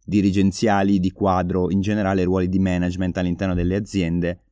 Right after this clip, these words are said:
soprattutto in quelle tradizionali. È chiaro che un lavoratore più anziano, un dirigente più anziano può avere maggiore esperienza e può essere molto utile per mandare avanti un'azienda, un dipartimento, eccetera.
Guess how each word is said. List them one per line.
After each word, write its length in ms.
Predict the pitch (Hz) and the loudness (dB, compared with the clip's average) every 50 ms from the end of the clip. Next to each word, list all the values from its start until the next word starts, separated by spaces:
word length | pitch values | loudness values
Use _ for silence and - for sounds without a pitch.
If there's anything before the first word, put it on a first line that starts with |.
| _ _ | _ _
soprattutto 680 | _ - - - 101 - 117 107 - - 104 95 - 101 | _ -8 -4 -4 -2 0 -2 -2 -2 -2 -4 -2 0 -2
in 80 | 98 92 | -2 0
quelle 200 | - 98 92 90 | 0 0 -2 -2
tradizionali. 880 | 82 90 90 87 87 85 - - - 90 82 80 71 76 80 78 82 - _ _ _ _ _ _ _ _ _ _ _ _ _ _ _ _ _ _ _ _ | -2 -2 -2 -2 -4 -6 -6 -8 -6 -6 -6 -6 -6 -8 -8 -8 -10 -12 _ _ _ _ _ _ _ _ _ _ _ _ _ _ _ _ _ _ _ _
È 100 | _ 101 | _ -6
chiaro 260 | 101 - 151 143 135 123 | 0 2 4 4 4 4
che 120 | - 120 | 4 2
un 140 | 107 107 107 | 2 4 4
lavoratore 400 | 107 104 110 107 107 - 135 139 | 4 4 2 2 2 2 2 2
più 160 | 127 113 113 | 2 2 2
anziano, 440 | 107 107 98 - - 117 104 101 98 | 2 2 0 0 0 0 2 2 2
un 80 | 98 | 2
dirigente 420 | 98 101 98 98 120 123 117 113 95 | 2 2 2 2 0 0 0 -2 -2
più 120 | - 107 | 0 0
anziano 380 | 101 101 98 - - 127 127 123 | 0 0 0 0 0 0 0 0
può 120 | 107 104 | 0 -2
avere 160 | 92 98 92 | -2 0 -2
maggiore 340 | 92 92 92 95 107 113 104 | 0 -2 -2 -2 0 0 0
esperienza 480 | 110 - - 104 98 104 113 117 - 110 | 0 -2 -2 -2 0 0 0 0 -2 -4
e 40 | 85 | -4
può 120 | 95 95 | -4 -4
essere 220 | 90 - 98 90 | -4 -4 -4 -2
molto 380 | 90 95 104 107 101 - 104 95 | 0 0 0 -2 -2 -2 -2 -2
utile 460 | 92 92 92 - 92 87 87 85 82 - _ _ _ _ _ _ | -2 -2 -4 -4 -6 -6 -6 -6 -10 -14 _ _ _ _ _ _
per 140 | - 95 85 | -4 -2 -2
mandare 280 | 92 92 95 90 92 92 | 0 0 0 0 0 0
avanti 560 | 90 92 95 92 92 92 - 92 90 90 - - | 0 0 0 -2 -2 -2 -2 -2 -2 -2 -2 -4
un'azienda, 880 | - 90 90 87 87 82 80 87 90 92 95 98 90 92 87 82 85 82 | -6 -6 -4 -4 -4 -4 -2 -2 0 0 2 0 0 0 -2 -4 -4 -6
un 300 | - - 87 87 85 85 85 | -6 -6 -4 -4 -4 -4 -4
dipartimento, 840 | 82 87 - 92 90 82 - - 85 90 90 92 92 90 - 87 85 | -6 -6 -4 -4 -6 -4 -6 -6 -4 -4 -4 -4 -4 -6 -8 -8 -8
eccetera. 580 | 82 - - - 92 82 - - 82 - - | -8 -10 -8 -8 -8 -8 -8 -10 -12 -12 -18